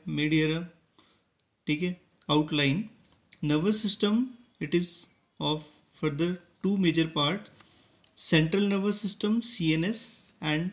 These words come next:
autonomic nervous system, that is A N S. The organs involved here are brain, spinal cord, the nerves and the sense organs.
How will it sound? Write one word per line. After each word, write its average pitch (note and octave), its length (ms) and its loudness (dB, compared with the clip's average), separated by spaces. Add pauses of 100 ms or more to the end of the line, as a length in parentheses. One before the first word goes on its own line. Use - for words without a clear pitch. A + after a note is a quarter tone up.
(120)
autonomic D#3 560 -2
nervous D3+ 340 -2
system, D#3+ 520 -2
that D3 200 -6
is F#3 240 -8
A D#3+ 380 -2
N F#3+ 380 -2
S. - 380 -6 (1800)
The D#3 100 0
organs F#3 380 2
involved F#3 420 2
here F3 240 6
are E3+ 300 0 (200)
brain, D3 500 2 (120)
spinal D3+ 560 0
cord, D#3+ 400 0 (480)
the D3 80 -2
nerves D3 640 0 (100)
and C3+ 180 -2
the D3 100 -2
sense D#3 460 -2
organs. B2 600 -4